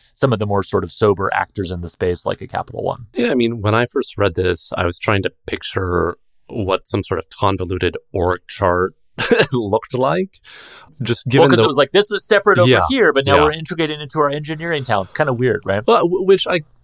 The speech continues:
Speaker 2: can try to imagine, right? I mean, when I was at Goldman, and this is probably still the case, you know, engineering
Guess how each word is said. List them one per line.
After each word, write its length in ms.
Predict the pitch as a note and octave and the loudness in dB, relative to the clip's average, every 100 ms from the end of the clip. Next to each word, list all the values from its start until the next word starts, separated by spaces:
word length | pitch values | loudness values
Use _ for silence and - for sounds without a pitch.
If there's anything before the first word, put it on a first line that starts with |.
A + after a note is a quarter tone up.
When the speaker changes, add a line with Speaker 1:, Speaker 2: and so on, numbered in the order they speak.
| _ | _
Speaker 2:
can 220 | - B2 G2+ | -2 -2 -2
try 400 | - - C4+ A3+ | -6 0 0 0
to 120 | - D#2+ | -2 -4
imagine, 500 | C#2+ D#2 D#2 E2 D#2 | -2 -6 -6 -6 -2
right? 200 | E2 - | -2 -2
I 60 | |
mean, 260 | F#2+ F#2+ F#2 | -4 -4 -2
when 160 | A2+ B2+ | 0 0
I 100 | C3 | 0
was 360 | A2+ - - _ _ - | -2 -6 -20 _ _ -6
at 140 | G2 | -4
Goldman, 380 | F#2+ G2 F#2+ F2+ | -2 -2 -2 -4
and 100 | F2+ | -4
this 120 | E2+ | -6
is 60 | - | -6
probably 340 | - F#2+ F2 | -2 -2 -2
still 200 | D#2 F#2 | -6 -8
the 80 | E2 | -8
case, 480 | - E3 C3+ - - _ - | -6 -2 -2 -4 -12 _ -6
you 120 | G2+ | -6
know, 60 | - _ - | -6 _ 2
engineering 1000 | D#3 D#3+ B2+ A2+ G#2+ C3 A2 D#2 D#2+ E2 | 4 4 2 0 2 4 4 0 -6 -10